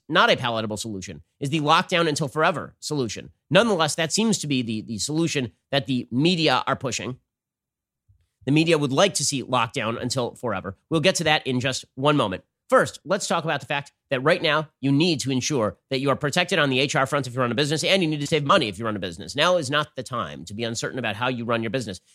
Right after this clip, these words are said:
And this is why you need to make sure that you are covered when it comes to your H R issues, especially with all the brand new regulations that have come out about how you're going to run your business when you reopen or if you are already open.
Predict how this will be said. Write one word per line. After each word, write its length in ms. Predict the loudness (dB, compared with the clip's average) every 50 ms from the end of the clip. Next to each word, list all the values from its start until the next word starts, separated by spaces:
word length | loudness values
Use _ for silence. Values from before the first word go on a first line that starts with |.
| _ _
And 120 | 0 2
this 120 | 2 2 0
is 120 | -2 0
why 180 | 2 2 2 2
you 140 | 2 2 0
need 200 | 0 0 -2 -2
to 80 | -4
make 140 | -4 -4 -4
sure 180 | -4 -4 -4 -4
that 80 | -4
you 120 | -4 -2 -2
are 80 | -2
covered 280 | 0 0 -2 -2 0 -4
when 100 | -4 -4
it 60 | -4
comes 180 | -6 -6 -6 -6
to 80 | -6
your 80 | -6 -4
H 220 | -4 -4 -4 -2
R 120 | -2 -2 -2
issues, 280 | -2 -4 -6 -8 -6
especially 540 | -6 -2 0 0 0 0 -2 -6 -8 -10 -12 _ _ _ _
with 100 | 0 0
all 80 | 2 2
the 80 | 2
brand 280 | 2 2 2 4 4 4
new 100 | 2 2
regulations 560 | 2 2 0 0 0 0 -2 -2 -4 -6 -8
that 80 | -8 -10
have 80 | -8
come 180 | -6 -4 0 2
out 140 | 2 2 2
about 160 | 0 -2 -4
how 140 | -2 -4 -4
you're 220 | -4 -4 -6 -6
going 200 | -4 -2 -2 -2
to 100 | -2 -2
run 140 | -2 0 2
your 100 | 2 2
business 320 | 0 0 -2 -2 -4 -2
when 160 | 0 2 2
you 120 | 4 2 2
reopen 500 | 0 0 0 0 0 0 0 -2 -2 -2 -6 -14 _
or 120 | -4 -2 -2
if 120 | 0 2
you 80 | 2 4
are 140 | 4 4 4
already 300 | 4 4 2 2 0 -2
open. 260 | -2 -2 -2 -4